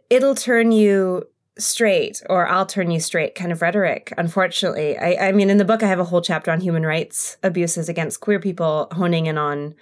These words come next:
the specific risk factors for bisexual people. And I mean, it's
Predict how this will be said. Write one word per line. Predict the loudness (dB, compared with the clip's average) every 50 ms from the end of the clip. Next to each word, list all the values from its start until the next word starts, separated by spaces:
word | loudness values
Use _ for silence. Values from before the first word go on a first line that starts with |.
| _ _
the | -8 -6
specific | -6 -4 -4 -4 -4 -4 -4 -4 -6
risk | -6 -6 -6
factors | -6 -8 -6 -8 -10 -10
for | -10 -8
bisexual | -6 -6 -6 -6 -6 -8 -6 -8 -8 -8
people. | -8 -8 -10 -10 -12 -12 -14 -16 -20 -20 -20 -20 -12 -6
And | -4 -2 -2 0 -2 -2 -4 -6 -8 -10 -14 -14 -16 _ -4
I | -2
mean, | -2 -2
it's | -2 -4 -6 -8 -10